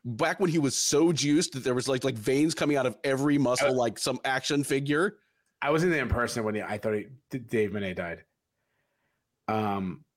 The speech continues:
Speaker 1: When he just
Speaker 2: yeah,
Speaker 1: chain
Speaker 2: man.
Speaker 1: gun, like,
Speaker 2: I'm sure there's some
Speaker 1: twenty-five punches
Speaker 2: obvious
Speaker 1: to his face.
Speaker 2: Yeah, I'm sure there's some. I mean, we're, we're, it's getting pretty late, so I, I, <laughs> I,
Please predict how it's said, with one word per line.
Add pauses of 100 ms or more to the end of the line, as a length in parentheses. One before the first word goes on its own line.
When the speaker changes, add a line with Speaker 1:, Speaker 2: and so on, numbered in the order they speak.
(120)
Speaker 1:
When
he
just
Speaker 2:
yeah,
Speaker 1:
chain
Speaker 2:
man.
Speaker 1:
gun,
like, (160)
Speaker 2:
I'm
sure
there's
some
Speaker 1:
twenty-five
punches
Speaker 2:
obvious
Speaker 1:
to
his
face. (340)
Speaker 2:
Yeah,
I'm
sure
there's
some.
I
mean,
we're,
we're, (200)
it's
getting
pretty
late,
so
I,
I,
<laughs> (100)
I,